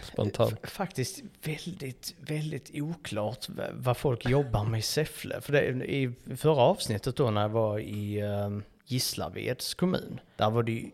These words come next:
Speaker 2: inget snack om saken vad man jobbar med där. Man jobbar på en industri. Alltså, jag skulle nu säga att förutom de där tvåtusen som jobbar i kommunal sektor, sen så jobbar väl resten i industri. Eh,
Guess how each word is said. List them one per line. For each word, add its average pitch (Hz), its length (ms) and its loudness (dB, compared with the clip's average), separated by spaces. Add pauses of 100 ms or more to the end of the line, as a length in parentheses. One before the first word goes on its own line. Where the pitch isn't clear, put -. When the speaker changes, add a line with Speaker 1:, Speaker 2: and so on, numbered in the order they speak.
(120)
Speaker 2:
inget 135 380 -6
snack - 320 -6
om 85 160 -6
saken 98 380 -2
vad 92 140 -4
man 92 160 -4
jobbar 95 280 -6
med - 140 -6
där. - 160 -8 (200)
Man 113 180 2
jobbar 110 320 4
på 92 320 0
en 95 100 -6
industri. 98 760 -6
Alltså, 110 280 0
jag 104 240 -2
skulle 101 260 -4
nu 101 140 -2
säga 98 280 0
att - 180 -14 (320)
förutom 104 340 0
de 98 160 -4
där 98 160 2
tvåtusen 98 680 -2
som 95 360 -2 (120)
jobbar 98 480 -2 (340)
i 95 300 -4 (200)
kommunal 98 500 -4
sektor, - 460 0
sen 92 200 -4
så 104 120 -8
jobbar 101 300 -4
väl 104 100 -8
resten 101 500 -4
i 98 260 -6
industri. 101 640 -6 (300)
Eh, - 80 0